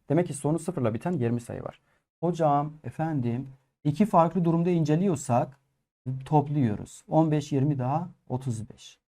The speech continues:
Hocam, efendim, hala neden toplandığını bilmiyorum. Yani ha-, e, acaba çarpacak mıyız? Belki de çarpacağız. Ya kardeşim,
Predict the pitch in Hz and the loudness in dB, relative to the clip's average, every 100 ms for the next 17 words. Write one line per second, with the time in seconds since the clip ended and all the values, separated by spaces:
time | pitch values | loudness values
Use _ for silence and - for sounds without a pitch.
0 | _ _ _ _ _ - 175 170 165 175 | _ _ _ _ _ 2 4 6 6 4
1 | 139 135 175 143 139 - - _ - 180 | -2 2 4 4 0 -2 -16 _ 8 10
2 | 208 196 190 160 185 185 160 156 151 143 | 10 8 4 4 4 4 0 4 4 6
3 | 160 165 175 147 120 113 120 117 120 135 | 4 4 2 4 2 2 2 2 0 -2
4 | 113 117 117 117 _ 160 165 180 170 143 | 0 0 -2 -6 _ 2 4 4 4 6
5 | 135 139 175 180 117 110 156 156 151 151 | 6 4 2 2 0 4 2 2 0 0
6 | 143 113 101 - _ _ _ _ 151 156 | 0 -2 -4 -8 _ _ _ _ 4 8
7 | 185 190 131 - | 8 6 2 -4